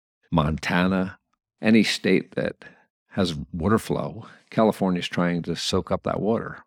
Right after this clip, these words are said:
Why? Because the governor of California is too foolish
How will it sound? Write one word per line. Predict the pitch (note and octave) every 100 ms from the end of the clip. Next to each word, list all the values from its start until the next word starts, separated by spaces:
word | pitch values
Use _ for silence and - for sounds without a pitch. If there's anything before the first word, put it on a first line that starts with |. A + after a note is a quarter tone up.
| _
Why? | D#3+ F#2 D#2+ F2 C3+ C#3 _ _
Because | A#2 G#2+ G#2+ G2+ G2 - _ _ _ _
the | -
governor | A2 E2+ D#2+
of | C#2
California | F#2 D2+ - E2+ G#2+ D#2
is | -
too | -
foolish | F2+ - F2+ G#2+ - - -